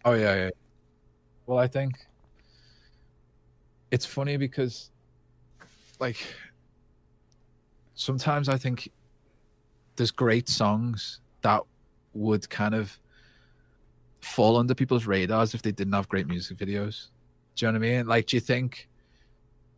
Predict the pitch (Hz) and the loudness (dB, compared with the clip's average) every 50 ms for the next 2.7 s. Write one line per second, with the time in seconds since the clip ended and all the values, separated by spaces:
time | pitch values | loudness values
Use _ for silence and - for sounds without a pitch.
0 | _ - 117 107 101 - - - 117 117 113 - - - 101 98 104 107 - _ | _ -4 -4 -2 -2 -4 -6 -4 -4 -2 -4 -4 -4 -2 -2 -2 -2 -2 -6 _
1 | _ _ _ _ _ _ _ _ _ _ _ - - 117 107 123 120 117 - - | _ _ _ _ _ _ _ _ _ _ _ -8 -6 -4 -2 -2 -4 -2 0 0
2 | 101 98 - 113 110 117 107 123 120 117 113 107 107 | 0 2 2 0 -2 -2 -2 -2 -2 -2 -2 -4 -6